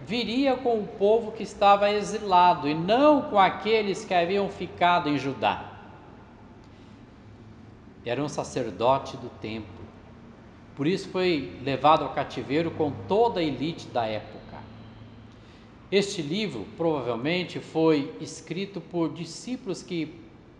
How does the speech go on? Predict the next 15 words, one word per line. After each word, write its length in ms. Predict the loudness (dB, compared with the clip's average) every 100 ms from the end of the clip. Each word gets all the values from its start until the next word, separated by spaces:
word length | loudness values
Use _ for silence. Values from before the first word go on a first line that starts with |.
| -20 -16
puseram 580 | -14 -6 0 2 0 0
as 140 | -4
tradições 760 | -2 0 0 -2 -4 0 0 0
orais 440 | 0 2 2 2
no 80 | -4
papiro 680 | -6 -6 -6 -8 -6 -6 -12 -16 -20 -20 -20 -20 -18
no 280 | -6 -2 -2
período 1080 | -2 -2 0 2 0 0 0 2 2 0 -8 -14 -18
do 100 | -16 -10 4
pós-exílio, 800 | 6 6 2 -6 -6 -8 -8 -14 -20 -20 -20 -20 -20 -20 -20 -20 -20 -20 0
quando 300 | 2 2 -2
todos 600 | -4 4 4 4 0 -4
já 360 | 0 0 0 -6
estavam 920 | -12 -12 -16 -16 -6 -2 -2 -4 -4
novamente 840 | -4 0 0 0 -2 -2 -6 -8